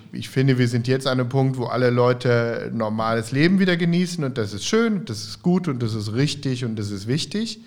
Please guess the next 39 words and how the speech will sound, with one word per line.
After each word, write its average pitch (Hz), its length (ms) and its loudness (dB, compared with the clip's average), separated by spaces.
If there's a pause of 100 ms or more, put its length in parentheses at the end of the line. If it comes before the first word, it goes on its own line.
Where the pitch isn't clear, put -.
(760)
Aber 127 280 0
wir 120 100 0
haben 135 180 -2
eben 120 220 -6
auch 117 240 -4
immer 131 240 -4
noch 120 180 -4
fünf 123 320 -8
Todesfälle 139 600 -6
pro 139 240 -8
Woche, 143 340 -6 (160)
muss 120 160 -12
man 110 180 -8
auch 120 240 -6
sehen. 147 440 -6 (420)
Und 123 100 -12
das 120 160 -4
ist 123 160 -4
eben 120 480 -6
vor 117 220 -6
allen 135 240 0
Dingen 127 240 0
Leute 120 400 -2
ab 117 260 -6
siebzig, 120 600 -6
achtzig 117 440 -8
Jahren 104 300 -4
aufwärts. 160 640 -2 (420)
Und 120 200 -8
dann 123 160 0
fast 113 260 -6
alles 123 300 -6
Leute, 123 320 -2
die 117 160 -6
eben 120 200 -6
keine 117 360 -2
vierte 110 340 -6
Impfung 139 380 -6
hatten. 190 440 -2